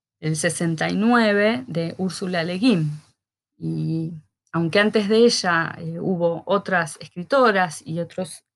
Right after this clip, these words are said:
escritores también que incorporaron asuntos de género a sus textos, como por ejemplo Theodore Sturgeon y su Venus plus X de mil novecientos sesenta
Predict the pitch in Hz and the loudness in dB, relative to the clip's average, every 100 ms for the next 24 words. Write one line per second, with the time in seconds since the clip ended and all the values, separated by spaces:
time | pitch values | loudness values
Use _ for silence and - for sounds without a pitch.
0 | _ 151 160 170 233 226 180 151 175 175 | _ -18 -12 -4 2 2 0 -4 -6 0
1 | 208 185 - _ _ - 156 160 156 160 | 0 0 -8 _ _ -10 -8 -8 -4 -2
2 | 180 185 175 - 185 180 170 - 208 185 | 0 -2 -4 -6 -6 -6 -8 -4 -2 -2
3 | 170 175 - 151 156 - 202 208 - 190 | -4 -8 -10 -14 -12 -8 -6 -8 -6 -4
4 | 233 - _ _ _ _ _ _ - 156 | -4 -8 _ _ _ _ _ _ -10 -8
5 | - 151 170 165 165 156 170 170 165 165 | -8 -8 -6 -4 -4 -6 -4 -2 -2 -6
6 | - 208 185 - 180 180 196 151 - 147 | -4 -2 -2 -4 -4 -4 -8 -12 -8 -6
7 | 165 - _ 175 180 180 165 - - 170 | -6 -8 _ 0 0 0 -6 -12 -8 -8
8 | 156 - 196 151 202 233 - - 156 165 | -6 -4 -4 -2 -4 -6 -12 -8 -4 -2
9 | 175 175 175 170 240 214 196 - | 0 -2 -2 0 2 2 0 -6